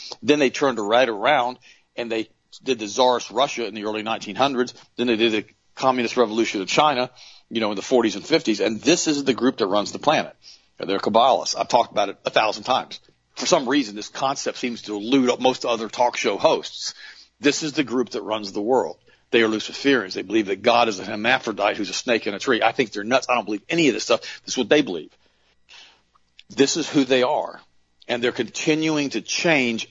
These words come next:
us in our country and dumb us down. Now they have to tell us not to drink battery acid because people are so stupid they're gonna drink the contents of a battery, or at least they think they are. I don't even have any idea why they would say something like that and why people would actually do that when you think it's a glass of water. I mean, what the heck's wrong with you?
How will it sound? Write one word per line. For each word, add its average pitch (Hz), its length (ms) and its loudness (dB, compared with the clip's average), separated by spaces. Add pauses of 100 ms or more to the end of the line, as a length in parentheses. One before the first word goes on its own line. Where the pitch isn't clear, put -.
us 143 460 2
in 123 120 -4
our 113 140 -2
country 131 480 -2
and 113 200 -8
dumb 127 180 2
us 117 120 -4
down. 117 280 2
Now 127 180 4
they 123 100 -2
have 120 140 -2
to 107 80 -12
tell 120 240 -4
us - 120 -12
not 113 160 -8
to 117 80 -6
drink 107 320 -8
battery 120 380 2
acid 104 260 -4
because 104 240 -6
people 110 240 -6
are - 20 -10
so 117 120 -6
stupid 123 440 0
they're 101 80 -6
gonna 98 140 -8
drink 110 140 -6
the - 60 -20
contents 110 380 0
of 107 60 -4
a 98 80 -8
battery, 120 300 4
or - 20 4
at 110 60 0
least 117 160 -4
they 104 80 -2
think 135 260 -2
they 104 100 -2
are. 107 160 -2
I 143 120 6
don't 143 120 2
even 101 160 -10
have 104 120 -8
any 101 100 -16
idea 104 240 -6
why 107 140 0
they 95 100 -10
would - 100 -20
say - 240 -4
something 98 260 -12
like 98 140 -6
that 107 200 2 (280)
and 120 120 2
why 120 120 8
people 113 200 -6
would 117 80 4
actually 104 220 -2
do 131 280 2
that 90 280 -6
when 117 120 -6
you 95 60 -12
think 113 160 -2
it's 98 120 -4
a 95 60 -14
glass 113 280 4
of 107 80 -2
water. 127 300 4
I - 40 -2
mean, 120 80 -6
what 147 100 -8
the 127 80 -6
heck's 139 160 -2
wrong 160 340 2
with - 160 -8
you? 90 140 -18